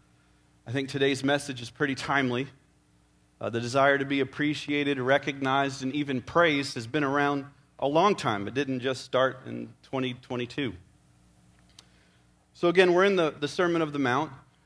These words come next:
and Jesus has been really criticizing the scribes and the Pharisees, uh, for trivializing God's law. Uh, they have made God's law something that men could possibly even achieve.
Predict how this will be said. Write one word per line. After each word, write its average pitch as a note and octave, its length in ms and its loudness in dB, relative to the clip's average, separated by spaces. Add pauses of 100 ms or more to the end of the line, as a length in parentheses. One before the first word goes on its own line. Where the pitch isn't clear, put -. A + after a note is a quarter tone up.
(280)
and B2+ 140 -4
Jesus F#3 380 -2
has D3+ 180 0
been D3+ 500 0
really F3+ 240 2
criticizing E3 840 2
the C#3 60 0
scribes D#3 420 2
and D3 120 -2
the C#3 60 -2
Pharisees, C#3 800 -2 (500)
uh, A2+ 240 -4
for A#2+ 160 -8
trivializing C#3 960 2
God's C3+ 380 2
law. B2 380 -2 (1000)
Uh, G#2 140 -12
they C3 160 0
have D#3 220 2
made D3+ 320 0
God's D3+ 320 4
law D3 180 6
something D3+ 460 -2
that B2 200 2
men D3 280 0
could D3+ 280 -8
possibly C#3+ 580 0
even C#3 300 -4
achieve. D3+ 460 -6